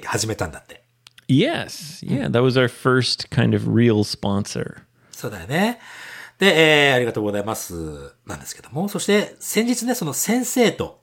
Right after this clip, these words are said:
Speaker 1: 野球の話をしてたんだって。日本シリーズってあるんですけどさ。
Speaker 2: So she's talking to her teacher about baseball.
Speaker 1: そう。
Speaker 2: Did you say
Speaker 1: そんな-
Speaker 2: 日本シリーズ?
Speaker 1: 日本シリーズだって。
Speaker 2: That's the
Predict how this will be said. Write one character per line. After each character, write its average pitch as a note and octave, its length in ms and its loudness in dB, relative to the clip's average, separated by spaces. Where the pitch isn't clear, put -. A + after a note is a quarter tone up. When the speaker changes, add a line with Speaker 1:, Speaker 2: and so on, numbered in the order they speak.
Speaker 1:
野 C3 260 2
球 D4+ 400 2
の D4 100 0
話 A#3+ 360 -2
を D3+ 80 4
し - 80 -2
て A#2 100 -2
た E2 100 -10
ん - 60 -16
だ - 60 -20
っ - 40 -20
て。 - 100 -20
日 A#2+ 120 -2
本 B2+ 160 -4
シ A#2 140 -8
リ A2+ 80 -2
ー G2+ 40 -2
ズ - 100 -12
っ - 20 -20
て - 100 -18
あ - 60 -16
る - 80 -20
ん - 40 -20
で - 60 -20
す - 80 -20
け - 60 -20
ど - 40 -20
さ。 - 120 -14
Speaker 2:
So - 100 -4
she's - 320 0
talking C#3+ 640 -2
to A#2+ 320 0
her G#2 220 -2
teacher G#2+ 720 -2
about G2 480 0
baseball. G2+ 840 -2
Speaker 1:
そ - 300 -2
う。 - 20 -10
Speaker 2:
Did B2 40 2
you B2 40 0
say C3 240 4
Speaker 1:
そ A#2 80 6
ん A#2 40 8
な- A#2 40 8
Speaker 2:
日 A#2+ 60 6
本 C#3+ 240 6
シ C3 320 2
リ F3+ 180 2
ー G#3+ 80 -2
ズ? B3+ 220 -10
Speaker 1:
日 F3+ 80 0
本 F3+ 160 2
シ D#3+ 100 -2
リ C#3+ 120 0
ー A2 40 -2
ズ E2+ 80 -8
だ D2+ 60 -16
っ - 60 -20
て。 - 220 -20
Speaker 2:
That's B2 280 2
the A2 340 2